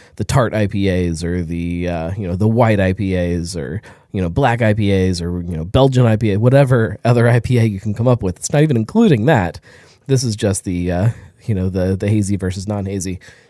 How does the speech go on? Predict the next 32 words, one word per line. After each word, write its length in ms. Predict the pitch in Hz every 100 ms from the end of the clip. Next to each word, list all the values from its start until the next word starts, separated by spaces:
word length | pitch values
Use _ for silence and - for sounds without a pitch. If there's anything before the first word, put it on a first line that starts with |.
| -
<clears throat> 1500 | 165 359 311 240 180 175 113 92 87 _ _ _ _ - -
Excuse 300 | 127 135 110
me, 100 | 101
we 200 | 98 104
are, 220 | 98 90 - -
um, 220 | 98 95
battling 300 | 98 101 101
a 60 | 95
little 180 | 151 120
bit 100 | 95
of 60 |
a 40 | 85
cold 240 | 98 87
in 80 | 85
our 120 | 82
house. 280 | 82 76 - _ - - - -
Just 180 | -
a 40 | -
cold, 360 | 131 120 117 113 - -
not 200 | 107 107
covid 300 | - 104 95
again. 400 | 90 90 87 90 - _ - 110
<laughs> 400 | 98 - - -
Just, 320 | 131 98 -
uh, 240 | 107 95 92 _ _ _ - - 175
put 140 | 113 92
that 160 | 87
out 160 | 85 80
there. 160 | 85 - - - - -
Um, 420 | 117 107 92 80 _ _ _ _ _ _ _ _ _ _ -
the, 420 | 110 104 117 113
uh, 180 | 101 90